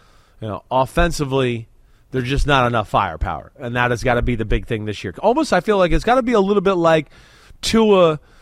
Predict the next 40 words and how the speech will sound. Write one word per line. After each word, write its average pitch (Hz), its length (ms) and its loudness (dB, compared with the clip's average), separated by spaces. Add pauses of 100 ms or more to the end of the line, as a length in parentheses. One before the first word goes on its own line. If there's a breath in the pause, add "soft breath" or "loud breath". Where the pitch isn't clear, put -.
(140 soft breath)
with 165 180 2
the 156 80 0
Dolphins 139 720 0
when 139 140 -2
Mike 147 180 0
McDaniel 139 480 -2
went 113 160 -6
there. 92 180 -6
Someone's 190 320 -4
gotta 208 140 0
go 185 220 2
in 180 80 0
there 151 160 0
and 143 100 -2
go, 139 120 2
"Wait, 139 340 0 (340 soft breath)
this 185 180 -4
guy 233 240 2
can't 214 300 -2
just 175 140 -6
carry 185 260 2
the 165 80 -2
team 175 240 -4
by 156 140 2
himself. 143 320 -2
He's 117 120 -8
not 147 140 -4
that 185 160 -4
kind 180 160 -4
of 165 60 -8
guy. 117 240 -2
But 127 200 -2
if 123 120 -2
we 190 160 -2
put 214 180 -4
the 240 80 -6
right 214 220 0
pieces 208 360 -8
around 147 360 -2
him, 131 260 -4